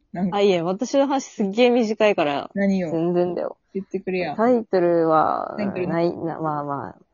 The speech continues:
Speaker 2: まあ、裸かな。
Speaker 1: 裸、ほーん。
Speaker 2: うん。あのね、
Speaker 1: うん。
Speaker 2: 私の実家、あの、
Speaker 1: うん。
Speaker 2: お風呂に入る時の、
Speaker 1: うん。
Speaker 2: その、ボイラーあるじゃん。お湯を炊くボイラー。
Speaker 1: うん。はいはいはいはいはい。
Speaker 2: それがね、外にあるんだよ。
Speaker 1: あー、なるほど。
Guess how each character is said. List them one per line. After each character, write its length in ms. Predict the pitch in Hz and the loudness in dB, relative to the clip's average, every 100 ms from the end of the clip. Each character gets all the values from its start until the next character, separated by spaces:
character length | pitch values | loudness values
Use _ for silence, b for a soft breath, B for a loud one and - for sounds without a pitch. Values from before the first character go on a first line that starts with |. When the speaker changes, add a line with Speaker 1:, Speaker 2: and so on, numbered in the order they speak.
| _ _ - | _ _ -20
Speaker 2:
ま 100 | 127 | -20
あ、 20 | 139 151 | -20 -18
裸 440 | - 165 208 - | -4 0 0 0
か 140 | - 208 | 2 6
な。 320 | 185 196 - - | 6 4 0 -4
Speaker 1:
裸、 400 | 208 302 220 220 | -2 0 0 2
ほ 100 | 220 | 2
ー 440 | 214 220 214 214 | 4 4 2 2
ん。 100 | 220 185 | -2 -6
Speaker 2:
う 380 | 160 156 151 156 | -10 -10 -12 -12
ん。 40 | - | -8
あ 140 | 160 | -6
の 160 | 156 156 | -4 -4
ね、 420 | 151 151 143 - | -4 -4 -8 -6
Speaker 1:
う 260 | 196 196 180 | -4 -2 -4
ん。 60 | - _ _ _ _ _ _ _ _ _ _ _ - | -12 _ _ _ _ _ _ _ _ _ _ _ -4
Speaker 2:
私 360 | 208 269 294 | 0 0 2
の 140 | 285 247 | 0 0
実 220 | 262 302 - | -2 -4 2
家、 360 | 254 202 165 | 4 4 2
あ 60 | 175 | -2
の、 80 | 175 | -4
Speaker 1:
う 20 | |
ん。 20 | 220 | -2
Speaker 2:
お 20 | |
風 140 | 190 | 2
呂 100 | 392 | 2
に 100 | 240 | 2
入 240 | 185 208 185 | 0 0 0
る 100 | 175 | 0
時 240 | 170 - | -4 -4
の、 440 | 170 175 170 165 202 | -4 -2 -4 -4 -2
Speaker 1:
う 40 | |
ん。 280 | 202 175 - _ _ _ _ _ | 0 -2 -8 _ _ _ _ _
Speaker 2:
そ 200 | - 170 | -10 -6
の、 480 | 160 156 156 - - _ _ _ _ | -6 -6 -10 -12 -16 _ _ _ _
ボ 180 | 180 247 | 2 4
イ 120 | 311 | 6
ラ 100 | 202 | 4
ー 40 | 170 | 4
あ 60 | 170 | 4
る 100 | 165 | 2
じ 100 | 165 | -2
ゃ 80 | |
ん。 100 | 156 | -2
お 80 | 165 | 4
湯 140 | 170 170 | 6 6
を 100 | 160 | 2
炊 160 | 170 | -2
く 100 | 165 | 0
ボ 140 | 165 165 | 2 4
イ 60 | |
ラ 0 | |
ー。 80 | 247 | 4
Speaker 1:
う 0 | |
ん。 20 | |
は 80 | 247 | 2
い 120 | 220 | 4
は 80 | 214 | 4
い 40 | |
は 60 | 208 | 2
い 20 | |
は 80 | 202 | 2
い 80 | 196 | 0
は 140 | 190 175 | -2 0
い。 40 | |
Speaker 2:
そ 80 | 269 | 2
れ 120 | 302 | 4
が 140 | 277 | 4
ね、 220 | 269 262 262 | 2 -2 -2
外 340 | - 330 330 | 0 2 4
に 120 | 190 | 2
あ 60 | 165 | 0
る 100 | 160 | -2
ん 80 | 156 | -2
だ 80 | 151 | -4
よ。 200 | - - | -6 -2
Speaker 1:
あ 360 | 220 233 233 226 | 4 6 6 6
ー、 20 | |
な 120 | 220 | 6
る 80 | 220 | 6
ほ 100 | 214 | 4
ど。 240 | 208 196 | 2 -2